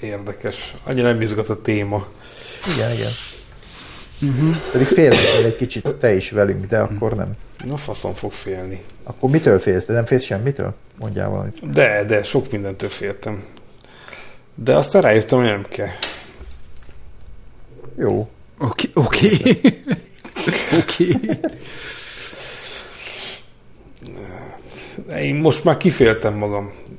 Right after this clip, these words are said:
Speaker 1: egy jó
Speaker 3: Hmm.
Speaker 1: időre előre. Az utóbbi időszak az pont erről szólt, hogy megállás nélkül féltem valamitől, úgyhogy nem, nem vagyok hajlandó, köszönöm.
Speaker 3: Hmm.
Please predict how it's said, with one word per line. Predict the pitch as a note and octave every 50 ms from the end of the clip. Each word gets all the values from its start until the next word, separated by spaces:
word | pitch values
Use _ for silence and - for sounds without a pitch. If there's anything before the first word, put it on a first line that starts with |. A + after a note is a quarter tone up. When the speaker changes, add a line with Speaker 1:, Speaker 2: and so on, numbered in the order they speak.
| - - - - -
Speaker 1:
egy | A#2+ A2+ A2 G#2+
jó | A#2+ B2+
Speaker 3:
Hmm. | A2+ G#2
Speaker 1:
időre | G2 F#2+ F#2 F#2+ F#2 F#2 F#2+ G2
előre. | G2 F#2+ F#2+ F#2+ F#2+ F#2+ G2+ G2+ F2 - - - - - - - - - - - - - - - - - - - - - - - - - - - - - - -
Az | A#2 -
utóbbi | G2+ - - - G#2 G2+ A2
időszak | G#2+ G2+ G#2+ A2 G2+ - - A2 - -
az | G#2+ G2+ - -
pont | - - G#2 G2 G2 -
erről | G2 F#2+ G2 G2 F#2
szólt, | - - - G#2+ G#2+ -
hogy | - A2+
megállás | G#2 G2+ G2 G2 F#2+ - -
nélkül | - F#2+ - A2 G2
féltem | - - G2+ F#2 F#2 - - G2+ G2
valamitől, | F#2+ F#2+ F#2+ F#2+ F#2+ F#2+ F#2 - - G2+ G2+ G2+
úgyhogy | G2+ - - - G2+ G2+
nem, | G2+ G2 G2 G2 G2 G2 G2 - - - - - - - - - _
nem | - G#2 G2+
vagyok | G2+ G2 F#2+
hajlandó, | - - G2+ G2 F#2+ F#2+ F#2+ F#2+ F#2 F#2+ F#2+
köszönöm. | F#2+ - G#2 - - - G2+ G2+ G2 F#2+ - - - - - - - - - - - - - - - - - - - - - - - - - -
Speaker 3:
Hmm. | - G#2 F#2+ F2+ F#2